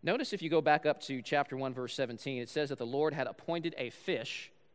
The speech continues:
to swallow Jonah. Appointed a fish. It's interesting. When Jonah cried out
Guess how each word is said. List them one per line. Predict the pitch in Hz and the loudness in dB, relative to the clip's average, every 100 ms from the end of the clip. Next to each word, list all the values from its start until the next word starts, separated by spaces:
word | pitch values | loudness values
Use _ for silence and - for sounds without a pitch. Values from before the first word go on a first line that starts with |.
| - | -14
to | 127 | -10
swallow | - 143 127 123 | -2 0 2 0
Jonah. | 123 120 117 120 | -4 -4 -6 -10
Appointed | - - 143 - 87 - _ _ _ - | -10 -6 -6 -6 -16 -18 _ _ _ -18
a | |
fish. | - 131 101 - - - _ - | -12 -8 -10 -10 -18 -18 _ -10
It's | 147 | -8
interesting. | 117 - 92 92 _ _ - - _ - - - | -8 -14 -16 -18 _ _ -20 -20 _ -20 -20 -2
When | 160 165 | 0 0
Jonah | 147 226 311 | 4 4 6
cried | 294 - 226 214 | 4 6 8 10
out | 208 202 | 10 10